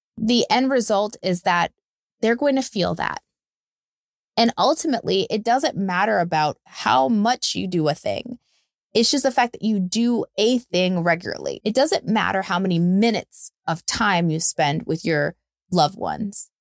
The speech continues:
It matters about the quality of the interaction. And overscheduling kids may keep them busy, but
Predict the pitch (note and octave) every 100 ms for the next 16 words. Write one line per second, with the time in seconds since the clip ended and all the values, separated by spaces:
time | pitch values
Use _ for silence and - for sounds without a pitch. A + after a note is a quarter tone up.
0 | _ _ _ C4 B3 A#3+ B3 D4 B3 A#3+
1 | A3 G#3+ G3+ - G3+ G#3 G3+ F#3+ F3 D#3+
2 | D#3+ - - - A3 - _ _ _ _
3 | G#3 A3 - A3+ D4 D#4 - - B3 A#3+
4 | A#3+ A3 A3 G#3+ - C4 A#3 F#3+ - -
5 | _ F3+ F3+ A3+ C4+ D4+ A#3+ B3 A3+ G#3
6 | B3+ C#4+ - F#3 F#3 - _ _ C4 C4+